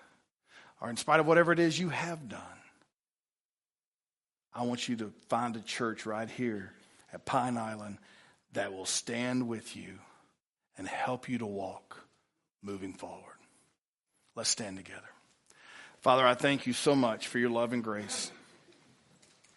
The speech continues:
And Father, we thank you for this opportunity to just come and make that time of commitment to you, to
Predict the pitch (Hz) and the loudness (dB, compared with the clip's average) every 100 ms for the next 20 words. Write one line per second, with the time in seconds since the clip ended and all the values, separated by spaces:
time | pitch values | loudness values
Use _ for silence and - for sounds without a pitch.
0 | _ - 120 110 135 139 135 131 135 127 | _ -8 0 6 8 8 4 2 2 2
1 | 123 - 120 131 123 120 135 131 120 - | -2 -4 0 2 0 0 0 0 -2 -6
2 | - - - - _ - - - - - | -14 -18 -18 -20 _ -20 -20 -20 -20 -20
3 | - - - - 123 - 151 165 143 110 | -20 -12 -8 -6 -6 0 4 6 4 0
4 | 110 - - - _ - 113 131 151 135 | -4 -14 -20 -20 _ -6 -4 2 2 2
5 | - 147 147 127 123 123 127 131 - 127 | 4 6 6 2 0 0 -2 -4 -4 -4
6 | 117 131 117 104 - 117 110 | 0 0 -2 -6 -6 -6 -6